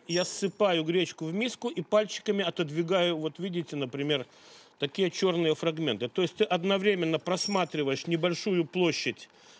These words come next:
которую ты смахиваешь на себя, гречки. Вот, например, я вижу какое-то зернышко другой культуры, э, зерновой. Да, и вот таким образом я потихонечку смахиваю гречку.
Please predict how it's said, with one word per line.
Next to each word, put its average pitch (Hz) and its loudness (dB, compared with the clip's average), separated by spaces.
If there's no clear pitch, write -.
которую 151 0
ты 170 0
смахиваешь 160 0
на 151 0
себя, 147 0
гречки. 147 -2
Вот, 190 0
например, 170 0
я 160 2
вижу 135 -4
какое-то 135 -2
зернышко 143 0
другой 151 2
культуры, 127 0
э, 107 -6
зерновой. 113 -4
Да, 180 2
и 233 0
вот 175 0
таким 220 2
образом 180 0
я 185 2
потихонечку 170 -2
смахиваю 156 -2
гречку. 139 -4